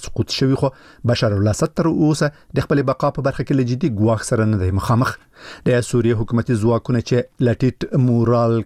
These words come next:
کمې تنخوا او د قوماندې په سیستم کې له ګډوډۍ سره مخ دي، تر اوسه د سوریې پر دریم لوی ښار حمص او همدارنګه پلازمینې کنټرول لري. زلن ویل یاغیان به چې د جنوب د رژیم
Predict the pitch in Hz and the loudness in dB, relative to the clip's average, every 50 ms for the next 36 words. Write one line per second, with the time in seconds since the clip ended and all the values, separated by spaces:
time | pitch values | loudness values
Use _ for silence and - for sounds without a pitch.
0 | - - 123 120 113 - - 110 107 110 - - 117 113 117 160 165 151 - - | -2 0 0 0 0 0 0 0 0 0 0 0 2 2 2 0 -2 -4 -2 -2
1 | 147 135 127 127 127 123 135 - 147 - - 135 - - 147 135 131 - 143 131 | 0 0 2 2 2 2 0 0 -2 -2 -2 -4 -2 0 0 0 0 0 0 0
2 | 123 120 131 120 123 131 131 131 127 - 143 127 123 120 117 123 - - 143 131 | 2 0 0 2 2 2 2 0 0 0 0 0 2 2 2 0 0 0 -2 0
3 | - 135 151 - - 196 170 139 - 123 98 95 - - 107 95 90 101 120 - | 0 -2 -2 0 0 0 0 0 0 -2 -4 -4 -4 -2 0 0 2 2 0 0
4 | - 139 120 110 107 101 110 113 117 117 101 95 101 120 151 160 - - 147 143 | 0 -2 0 0 0 2 2 2 2 0 0 2 2 2 2 2 0 0 0 0
5 | 143 127 110 143 147 156 170 - - 160 151 156 170 - - - _ - 113 107 | 0 0 -2 -2 -2 -2 -2 -4 -2 0 0 0 -2 -4 -12 -10 _ -2 0 0
6 | 98 95 107 107 113 113 110 113 - - 107 101 98 87 92 104 101 104 107 107 | 2 2 2 2 2 2 0 -2 0 0 0 0 0 0 0 2 2 4 4 4
7 | 110 110 123 - 160 135 - - 120 104 - - 123 107 101 101 113 123 147 160 | 2 2 0 0 -2 -2 0 0 -2 -2 0 0 0 2 2 2 2 2 2 0
8 | 160 - _ _ _ _ - - - - 117 127 135 135 139 139 135 135 139 135 | -2 -4 _ _ _ _ -20 -18 -10 -4 -2 0 2 2 2 2 2 2 2 2
9 | 131 131 131 131 117 113 135 131 131 123 117 - 143 - - _ - 120 123 110 | 2 2 2 2 0 0 0 0 0 -2 0 -2 -4 -4 -4 _ -2 0 0 2
10 | 107 117 127 160 131 117 131 120 123 117 104 98 98 110 131 139 143 | 2 2 2 0 0 0 2 2 2 2 0 0 0 0 2 2 2